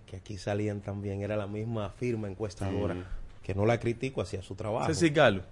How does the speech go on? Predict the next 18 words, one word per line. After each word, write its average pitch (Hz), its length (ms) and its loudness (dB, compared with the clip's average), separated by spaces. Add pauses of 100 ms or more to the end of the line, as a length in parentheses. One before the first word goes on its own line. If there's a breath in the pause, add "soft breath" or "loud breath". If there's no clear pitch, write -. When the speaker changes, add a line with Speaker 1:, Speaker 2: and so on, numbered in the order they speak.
(160)
Speaker 1:
<laughs> - 840 -2 (500 loud breath)
Que 175 140 8
decía 151 500 6
que 131 60 2
el 120 80 2
presidente 120 460 2
Juan 131 180 2
Orlando 120 420 2
Hernández 110 400 2
junto 95 300 -2
con 95 220 0
el 92 100 4
expresidente 107 680 0
Medina 101 400 -2
eran 101 180 0
los 104 100 -2
más 104 180 -4
populares. 104 560 -2